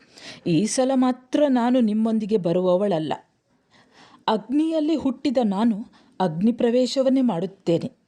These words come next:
ಅಂದರೆ ನನ್ನನ್ನು ಅಗ್ನಿಗೆ ಬಲಿ ಕೊಡುತ್ತೇನೆ" ಎಂದು ದ್ರೌಪದಿ ನೊಂದು ನುಡಿಯುತ್ತಾಳೆ. ಆಗ ಭೀಮಸೇನನು ಮುಗುಳ್ನಗುತ್ತಾನೆ. ತನ್ನ ಮನದಲ್ಲಿ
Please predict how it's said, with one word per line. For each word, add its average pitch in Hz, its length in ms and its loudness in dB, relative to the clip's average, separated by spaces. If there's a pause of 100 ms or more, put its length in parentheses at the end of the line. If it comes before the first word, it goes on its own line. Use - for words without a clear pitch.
(360)
ಅಂದರೆ 190 300 2
ನನ್ನನ್ನು 208 560 -2 (280)
ಅಗ್ನಿಗೆ 226 480 0
ಬಲಿ 226 260 -2
ಕೊಡುತ್ತೇನೆ" 185 720 -2 (840)
ಎಂದು 208 460 2 (440)
ದ್ರೌಪದಿ 240 680 0 (260)
ನೊಂದು 254 520 0
ನುಡಿಯುತ್ತಾಳೆ. 156 760 -2 (1160)
ಆಗ 233 260 -4 (1000)
ಭೀಮಸೇನನು 233 920 0
ಮುಗುಳ್ನಗುತ್ತಾನೆ. 196 1200 -2 (640)
ತನ್ನ 254 340 2
ಮನದಲ್ಲಿ 254 640 -4